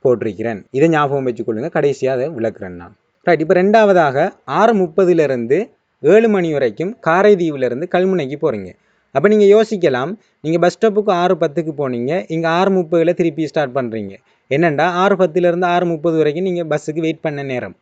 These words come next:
அப்படி நீங்க என்ன செய்யலாம்னு சொன்னா பஸ்ஸுக்கு வெயிட் பண்ண நேரத்தை எல்லாம் கழிச்சு கொள்ளையலும். எத்தனை மணிக்கு பஸ் வருதோ அந்த டைமை தான் நாங்க இதுல போடலாம். அப்ப காரைதீவுல இருந்து ஆறு முப்பதுக்கு நீங்க பஸ் எடுத்து ஏழு மணிக்கு கல்முனைக்கு போய் சேர்றீங்க. அப்ப என்னத்துல போறீங்கன்னு சொன்னா இங்க பஸ்ன்னு சொல்லி போட்டிருக்குது.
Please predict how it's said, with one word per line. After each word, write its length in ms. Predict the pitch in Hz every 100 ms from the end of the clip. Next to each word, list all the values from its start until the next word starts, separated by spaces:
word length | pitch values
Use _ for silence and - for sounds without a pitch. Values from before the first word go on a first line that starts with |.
| -
அப்படி 220 | 143 180
நீங்க 180 | 185 175
என்ன 120 | 180 185
செய்யலாம்னு 380 | 185 170 165 160
சொன்னா 140 | 190
பஸ்ஸுக்கு 320 | 165 - 175 170
வெயிட் 160 | 165
பண்ண 200 | 170 160
நேரத்தை 360 | 151 147 131 139
எல்லாம் 200 | 160 208
கழிச்சு 220 | 208 175
கொள்ளையலும். 420 | 151 117 104 98 -
எத்தனை 260 | 113 131 131
மணிக்கு 220 | 123 123
பஸ் 140 | 123 135
வருதோ 320 | 123 120 185 226
அந்த 220 | 147 151 151
டைமை 240 | 143 139
தான் 140 | 165 190
நாங்க 140 | 170
இதுல 160 | 156 147
போடலாம். 380 | 139 113 95 87 _
அப்ப 180 | - 110
காரைதீவுல 540 | 147 156 196 196 185 185
இருந்து 180 | 185 160
ஆறு 180 | 160
முப்பதுக்கு 500 | 160 139 151 143 147 139
நீங்க 160 | 131
பஸ் 200 | 123 110 107
எடுத்து 320 | 95 92 165 208
ஏழு 240 | 147 170
மணிக்கு 300 | 156 131 131
கல்முனைக்கு 460 | 175 147 143 127 127
போய் 180 | 139 113
சேர்றீங்க. 400 | 113 95 92 113 190 - _ _ _ 117
அப்ப 100 | 139
என்னத்துல 380 | 160 202 180 170
போறீங்கன்னு 600 | 170 175 170 160 147 131
சொன்னா 240 | 135 135 185 -
இங்க 220 | 151 151
பஸ்ன்னு 420 | 143 - 131 117
சொல்லி 160 | 117 101
போட்டிருக்குது. 580 | 104 92 95 101 123